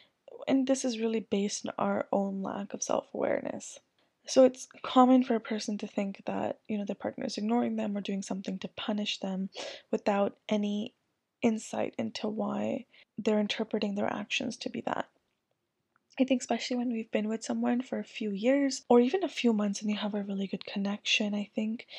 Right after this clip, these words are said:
we <laughs> forget that people change, people grow, and people are different given their capacity. And so we expect each other to perform at the same level all the time. Consciously or unconsciously,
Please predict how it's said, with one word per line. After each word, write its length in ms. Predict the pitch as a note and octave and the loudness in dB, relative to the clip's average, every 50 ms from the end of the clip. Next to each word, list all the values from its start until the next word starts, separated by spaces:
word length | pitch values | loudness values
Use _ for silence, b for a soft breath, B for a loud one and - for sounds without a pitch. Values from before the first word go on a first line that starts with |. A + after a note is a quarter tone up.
| B B B B B B _ _ - | B B B B B B _ _ 2
we 160 | A3+ A#3+ A#3+ | 4 4 4
<laughs> 160 | - - - | 4 4 6
forget 460 | C4 B3+ - - - - - - - _ - | 6 6 6 4 0 2 2 0 0 _ -6
that 300 | A#3 A3 A3 - - - _ _ _ _ _ _ _ _ _ _ - | -2 -2 0 -2 -2 -6 _ _ _ _ _ _ _ _ _ _ -2
people 220 | A#3 A#3 - A3+ | 0 0 0 0
change, 480 | - - - - - - F4 E4+ - - | 0 0 0 0 -2 -2 -4 -6 -6 -8
people 240 | - B3 - G#3+ | -8 -6 -4 -4
grow, 420 | F#3+ - - G#3 G3+ G3 G3+ G3+ - - | -4 -2 0 0 2 2 0 -2 -2 -4
and 160 | G#3+ G3+ G3+ | -4 -4 -4
people 360 | - - G3 - G#3 G3+ - - | -6 -8 -6 -4 -2 -2 0 0
are 200 | G#3 G3+ G3+ F#3 - _ _ - | 0 0 -2 -2 -6 _ _ -4
different 500 | - A3+ - - - A#3 - - - - | -4 -4 -4 -4 -4 -4 -2 -2 -4 -4
given 280 | - G#3+ G3+ G#3 G#3 G3+ | -4 -4 -4 -2 -2 0
their 180 | G#3 G#3 G#3 | 0 -2 -2
capacity. 1080 | - - - - - - - - G#3+ G#3+ G#3+ - - - - - - - - - - - _ _ - | -4 -6 -8 -8 -6 -6 -6 -6 -6 -6 -6 -6 -6 -4 -4 -4 -4 -4 -6 -8 -8 -10 _ _ 2
And 360 | A#3+ A#3 A3 A3 A3 A3+ - | 2 2 2 2 0 -4 -4
so 180 | - - - B3 | -2 0 0 2
we 140 | G#3+ A#3 A3+ | 2 2 0
expect 600 | A3 - - - - - - A#3 A#3 - - - - | -2 -2 -6 -10 -6 -2 -2 -2 -2 -2 -6 -8 -6
each 180 | A3+ G#3 - | -4 -2 -2
other 160 | G#3+ G#3 G#3 G#3 | 0 0 0 -2
to 120 | - A#3 | -2 -4
perform 640 | - A3 A3 - - - G3+ G3+ G3+ G3+ G3 F#3+ G3+ - - | -2 -4 -4 -4 -2 -2 0 0 0 0 -2 -2 -4 -4 -4
at 220 | G3+ G3 - - _ - | -2 -4 -4 -4 _ -6
the 80 | A3+ - | -6 -2
same 360 | - - G#3 G3+ G#3 G3+ G3+ | 0 2 2 2 2 2 0
level 540 | G3+ G3+ A3 A3 G#3 - - - A3+ B3 - _ _ _ _ _ - - - | 2 2 2 2 2 2 0 0 -2 -4 -6 _ _ _ _ _ -12 -4 -2
all 200 | G#3 G3 G3 F#3+ | 0 0 0 -2
the 100 | G3 - | -6 -10
time. 400 | - - - - - - A#3 - _ _ _ _ _ _ _ _ _ _ _ _ _ _ - - | -8 -6 -4 -4 -4 -6 -8 -10 _ _ _ _ _ _ _ _ _ _ _ _ _ _ -18 -14
Consciously 540 | - - A#3+ B3 B3+ - - - - G#3 G3+ | -4 0 2 4 4 4 2 0 0 0 2
or 100 | G3+ G3 | 4 4
unconsciously, 800 | - G3+ F#3+ F#3+ - G#3 G3+ G3 - G#3 - - A#3 B3 C4+ | 2 2 0 -2 -4 -4 -4 -4 -4 -6 -6 -4 -4 -4 -4